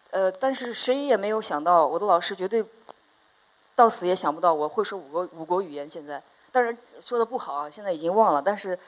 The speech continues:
其实你还是有这个天赋可以去学的。而且我会说大概十几种中国的方言吧，<laughs> 然后我觉得这个也挺牛的。呃，anyway，反正我想说的是，并不是炫耀自己啊，我就说其实你可以做很多很多的事情，只是你不知道。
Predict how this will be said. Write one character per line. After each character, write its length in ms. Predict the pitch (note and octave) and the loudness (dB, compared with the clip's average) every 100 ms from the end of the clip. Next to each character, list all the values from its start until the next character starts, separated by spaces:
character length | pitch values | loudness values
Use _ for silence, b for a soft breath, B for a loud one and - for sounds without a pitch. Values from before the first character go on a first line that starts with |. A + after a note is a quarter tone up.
| B | B
其 160 | - | -12
实 120 | A#3 B3 | -8 -8
你 100 | F#3 | -4
还 140 | F#3+ | -4
是 140 | G#3+ | -4
有 140 | G#3 D3+ | -4 -6
这 140 | F#3 | -4
个 80 | F3 | -6
天 240 | - G#3 | -8 -12
赋 140 | G#3+ F#3+ | -14 -20
可 160 | - | -16
以 40 | F3 | -16
去 160 | - | -14
学 240 | F3 - C#3 | -14 -14 -8
的。 160 | D#3 B B B - - | -8 B B B -20 -4
而 120 | - | -2
且 120 | G#3+ | 2
我 80 | G3 | 2
会 120 | F#3 | 2
说 340 | G#3+ A3+ A3 A3 | 0 2 4 4
大 140 | A3 | 2
概 180 | G3+ F#3+ | 0 0
十 260 | F3+ - A3+ | 0 -2 -2
几 100 | A#3+ | -8
种 220 | F3 D3+ | -8 -10
中 160 | F#3 | -8
国 120 | E3+ D#3 | -6 -6
的 60 | |
方 220 | D#3 F3+ | -2 -2
言 180 | E3 C#3+ | -2 -4
吧， 220 | D3 G#2+ - _ | -4 -6 -10 _
<laughs> 160 | _ - | _ -8
然 100 | D3+ | -8
后 260 | - - - B B D4+ | -10 -18 -18 B B -2
我 60 | C4 | 0
觉 160 | C4+ B3 | 0 -2
得 100 | A#3+ | -4
这 120 | B3 | -4
个 100 | A3+ | -4
也 140 | F#3+ | -4
挺 220 | F#3 F#3+ | -6 -8
牛 200 | E3+ D#3 | -4 -2
的。 140 | E3+ D#3 B B B B | -2 -2 B B B B
呃， 280 | - G#3 G#3 - | -8 -6 -4 -4
anyway， 320 | B3+ B3 F3 | -4 -4 -8
反 160 | F#3 G3+ | -8 -10
正 100 | A#3+ | -8
我 100 | A#3 | -10
想 220 | F#3 G3+ | -12 -14
说 160 | G#3+ | -16
的 80 | G#3+ | -18
是， 160 | F#3 G3 | -18 -20
并 120 | - A3 | -18 -14
不 80 | |
是 120 | G3 G3 | -12 -6
炫 160 | A#3 | -2
耀 120 | F#3+ | 0
自 160 | E3+ G3+ | 0 -4
己 140 | - | -8
啊， 80 | A#2 | -4
我 80 | D3 | -4
就 80 | F3+ | -6
说 140 | G#3 | -6
其 160 | F#3+ A3 | -4 -4
实 120 | A3+ | -6
你 120 | G3 | -8
可 160 | E3 A3+ | -4 -2
以 60 | |
做 140 | A3+ A3+ | 0 0
很 140 | D#3+ | -2
多 100 | D#3+ | -10
很 80 | F3+ | -10
多 120 | D#3+ | -12
的 60 | D#3+ | -10
事 160 | - | -10
情， 180 | F#3+ D3+ | -12 -14
只 80 | D3+ | -12
是 80 | G3 | -12
你 80 | F#3 | -14
不 100 | F#3+ | -12
知 100 | G3 | -6
道。 200 | G3 | -4